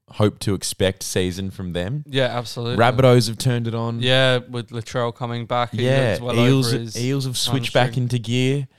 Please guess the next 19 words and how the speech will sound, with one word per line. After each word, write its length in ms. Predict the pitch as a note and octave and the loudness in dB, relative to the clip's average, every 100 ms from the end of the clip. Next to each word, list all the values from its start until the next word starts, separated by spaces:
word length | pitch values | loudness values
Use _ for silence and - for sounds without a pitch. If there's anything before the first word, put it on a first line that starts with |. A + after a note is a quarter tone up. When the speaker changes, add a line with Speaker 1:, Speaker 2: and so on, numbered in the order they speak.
| _ _ _ | _ _ _
Speaker 1:
It's 180 | C3 - | -6 -4
good. 460 | - G3 F#3+ D3+ - | 0 0 0 -4 -16
Speaker 2:
Yeah. 240 | B2 C#3 C#3 - | -4 -4 -4 -6
Speaker 1:
Good 220 | C3+ F3+ | -2 0
as 120 | B2 | 0
we 60 | G#2+ | 0
come 180 | B2+ A#2+ | 0 0
into 140 | A2+ | 0
finals. 420 | G#2+ A2+ B2+ A2 F#2+ | 0 2 2 0 0
That 120 | G#2 | 4
kind 160 | C#3+ B2+ | 4 6
Speaker 2:
Totally. 220 | A#2+ A2 | 2 -2
Speaker 1:
of 120 | G2 - | -10 -4
every 280 | B2 B2+ A#2+ | -2 0 0
single 340 | - A2+ G#2 | 0 0 -2
team 420 | G2+ A2+ G2+ G2+ | -4 0 0 2
that 140 | F#2+ F2+ | 0 0
is 160 | E2 | -2
there 500 | E2+ F#2+ F#2 D#2+ A#2 | 2 4 2 0 -6